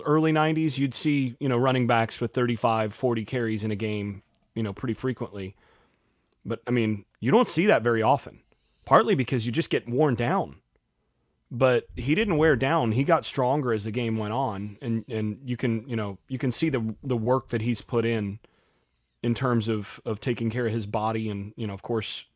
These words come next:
he, he did get hit a few extra times by the, uh, the good genetics stick in terms of, uh, uh, of physicality and, and, and, you know, natural strength and speed there. Uh, but,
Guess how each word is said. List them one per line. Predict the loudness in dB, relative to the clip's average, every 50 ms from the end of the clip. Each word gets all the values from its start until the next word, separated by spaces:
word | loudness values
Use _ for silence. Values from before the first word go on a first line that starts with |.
| -14
he, | -10 -8 -8 -6
he | -6 -4 -4
did | -4 -4 -2
get | -2 -4 -2
hit | -2 -2 -4
a | -4
few | -4 -2 -2 -2
extra | -2 -4 -6 -10 -8
times | -6 -4 -4 -2 -2 -4 -4
by | -4 -4 -4 -4 -2
the, | -4 -6 -6 -6
uh, | -6 -6 -8 -8 -12 _ _ _ _ _ _ _ _ _ -8
the | -8 -4
good | 0 0 0 0
genetics | 0 -2 0 0 0 -2 -2 -4
stick | -10 -8 -2 -2 -2 -2 -2 -8 -18 -20 -18 _ -6
in | -6 -6
terms | -4 -4 -2 -2 -2 -2 -2
of, | -2 -4 -4 -4 -6
uh, | -6 -6 -6 -8 -10 -14 -16 -18 -18 -18 -20 -20 _ _ _ _ _ -8
uh, | -6 -6 -4 -6 -6 -6 -8 -12 -16 _ _ _ _ -4
of | -2 -2 -2 -4 -8 -12 -16 -20 -20 _ _ -20 -12
physicality | -4 0 0 2 0 0 -2 -2 0 0 0 0 0 0 0 0
and, | -2 -4 -4 -6
and, | -6 -4 -4 -6 -6 -6
and, | -6 -6 -6 -6 -8 -8 _ _ -10
you | -8 -6
know, | -4 -2
natural | 0 0 0 0 -2 -2 -4 -4 -4
strength | -4 -4 -2 -2 -2 -2 -2 -4
and | -8 -8
speed | -8 -6 -4 -2 -2 -2 -2 -4
there. | -6 -8 -10 -12 -14 _ _ _ _ -20 -20 -20 _ _ _ _ _ _ -8
Uh, | -4 -4 -2 -2 -2 -4 -4 -6 -10 _ _ _ _ _ _ -6
but, | 0 2 4 4 2 2